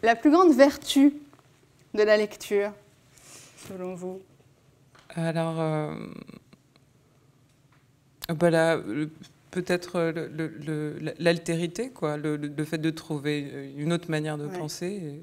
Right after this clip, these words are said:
Speaker 2: et, et, et de voir le monde, et, et du coup de, de, tout d'un coup de confronter, euh, ce qu'on est, notre vision à, à celle des autres. Je pense que ça, c'est la plus grande, enfin pour moi en tout cas, c'est la plus grande vertu.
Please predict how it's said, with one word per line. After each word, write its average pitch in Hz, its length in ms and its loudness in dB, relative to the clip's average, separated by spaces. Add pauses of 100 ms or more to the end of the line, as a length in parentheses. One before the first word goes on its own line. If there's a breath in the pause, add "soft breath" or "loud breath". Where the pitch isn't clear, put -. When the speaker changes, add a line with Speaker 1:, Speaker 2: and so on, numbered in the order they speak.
Speaker 2:
et, 143 300 -10 (500 soft breath)
et, 139 440 -6
et - 40 -2
de 147 100 -2
voir 143 220 0
le 147 120 -6
monde, 170 320 -4
et, 139 400 -8
et - 20 -8
du 131 140 -10
coup - 140 -14
de, 143 380 -4
de, 135 180 -8
tout 151 140 -10
d'un 147 120 -2
coup 160 100 -12
de 151 120 -2
confronter, 175 720 -2
euh, 139 280 -2 (520 soft breath)
ce - 160 -8
qu'on 156 260 0
est, 175 140 4
notre 143 240 -2
vision 151 400 -4
à, 156 40 -4
à 139 400 -6
celle 143 220 -8
des 143 220 -6
autres. 196 240 -8
Je - 80 -18
pense 143 160 -12
que 147 100 -14
ça, 151 140 -6
c'est 147 180 -8
la 127 80 -6
plus - 200 -14
grande, 131 340 -12
enfin 131 160 -8
pour 131 180 -8
moi 160 160 2
en 170 80 0
tout - 80 -14
cas, 160 140 -2
c'est 160 120 -2
la 131 100 0
plus 131 140 -8
grande 127 180 -8
vertu. 127 360 -12